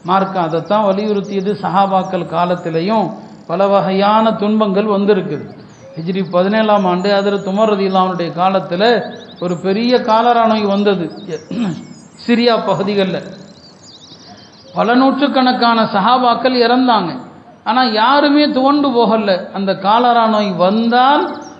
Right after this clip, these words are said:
அதை தாங்கி கொண்டாங்க, அந்த நோயினுடைய நன்மை எதிர்பார்த்தாங்க, அந்த நோயில மரணிப்பதை பெரிய பாக்கியமாக, ஷஹீதாக அவங்க கருதுனாங்க. அப்ப அதனால சோதனைகள் வருகிற போது முஸ்லிம்களுடைய அழகு என்ன? நாம விதியை நொந்து கொள்ளக்கூடாது,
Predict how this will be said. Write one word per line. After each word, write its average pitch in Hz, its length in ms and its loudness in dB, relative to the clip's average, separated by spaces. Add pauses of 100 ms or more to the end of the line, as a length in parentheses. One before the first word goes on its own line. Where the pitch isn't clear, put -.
(120)
அதை 160 160 -6
தாங்கி 226 380 2
கொண்டாங்க, 190 640 0
அந்த 156 200 -6
நோயினுடைய 196 580 0
நன்மை 226 440 0
எதிர்பார்த்தாங்க, 202 1000 0 (340)
அந்த 196 260 0
நோயில 247 360 4
மரணிப்பதை 226 720 2
பெரிய 233 300 2
பாக்கியமாக, 214 760 0
ஷஹீதாக 214 920 0 (300)
அவங்க 202 220 0
கருதுனாங்க. 208 680 0
அப்ப 180 220 -4
அதனால 233 400 0
சோதனைகள் 262 600 2
வருகிற 226 400 4
போது 208 540 -2 (460)
முஸ்லிம்களுடைய 226 640 2
அழகு 208 340 2
என்ன? 190 400 -4 (380)
நாம 196 280 -2
விதியை 214 400 0
நொந்து 208 280 -2
கொள்ளக்கூடாது, 190 580 -2